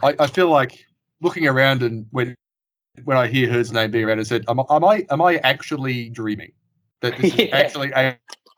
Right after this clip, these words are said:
Speaker 1: a su-, actually a serious suggestion coming from people that this guy is just, you know, he'll be better the second time around"? Well, if he simply, if, if there was,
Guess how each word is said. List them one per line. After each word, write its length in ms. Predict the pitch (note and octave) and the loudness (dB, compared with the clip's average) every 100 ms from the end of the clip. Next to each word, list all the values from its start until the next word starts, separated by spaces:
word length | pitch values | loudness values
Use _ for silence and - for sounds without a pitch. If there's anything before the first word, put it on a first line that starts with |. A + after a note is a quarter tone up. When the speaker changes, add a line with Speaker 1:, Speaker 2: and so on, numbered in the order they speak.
| - - - - | -20 -20 -18 -6
Speaker 1:
a 100 | C3 | -4
su-, 320 | B2+ C#3+ A#2+ - E3 | -4 -6 -6 -6 -4
actually 440 | D3 C#3+ C#3 C3+ A#2+ | 0 0 0 -4 -4
a 40 | |
serious 520 | A2 - F3+ F3 D#3+ | -4 0 4 6 4
suggestion 480 | D3+ C3+ B2 B2 A#2 | 0 -4 -4 -4 -10
coming 240 | A2+ A2+ A#2 | -6 -4 -6
from 120 | G#2+ | -8
people 400 | A#2+ A2 G#2 - - A2 | -6 -6 -8 -12 -10 -8
that 80 | C#3 | -2
this 160 | C#3+ C#3 | -2 0
guy 280 | C#3+ C3 B2 | 2 4 2
is 100 | A#2+ | 0
just, 240 | C3 - _ _ _ | -4 -4 _ _ _
you 100 | E3+ | 0
know, 220 | A#2 G2 - - _ _ _ - | 0 -2 -6 -20 _ _ _ -2
he'll 100 | G3+ | 0
be 80 | G#3+ | 2
better 260 | G3 G#3+ | 2 2
the 120 | E3 D#3 | 2 0
second 340 | E3+ D3+ C#3+ | 0 -2 -2
time 220 | C#3 C3 | 0 0
around"? 260 | B2+ B2 - _ - | 0 -2 -6 _ 0
Well, 420 | F#3+ F#3+ F3+ - _ _ _ _ - | 4 6 4 -4 _ _ _ _ -4
if 240 | A#3+ A3+ | -4 -2
he 120 | A3 G#3 | -4 -4
simply, 840 | - - C4 A#3+ G3+ G#3 G3+ F#3+ | -6 -2 -2 -2 0 2 2 2
if, 180 | G3 F#3+ - - - - - - _ _ _ - | 0 0 -8 -20 -18 -18 -20 -20 _ _ _ -2
if 160 | F#3+ | 0
there 100 | F#3+ | 4
was, 220 | F3 D#3 | 4 2